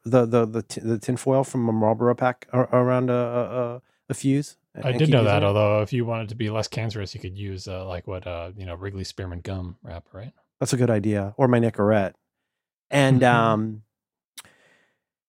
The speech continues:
Speaker 1: and, um, so where are you at
Speaker 2: You
Speaker 1: now?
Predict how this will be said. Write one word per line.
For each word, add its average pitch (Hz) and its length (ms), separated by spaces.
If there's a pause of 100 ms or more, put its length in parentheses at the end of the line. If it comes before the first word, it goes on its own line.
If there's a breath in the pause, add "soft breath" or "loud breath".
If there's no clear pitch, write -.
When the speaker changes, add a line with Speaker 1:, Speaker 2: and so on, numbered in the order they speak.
(300)
Speaker 1:
and, 151 420 (100)
um, 143 440 (840 loud breath)
so 180 580 (260)
where 156 360
are 269 60
you 233 160
at 220 180
Speaker 2:
You 139 60
Speaker 1:
now? 87 300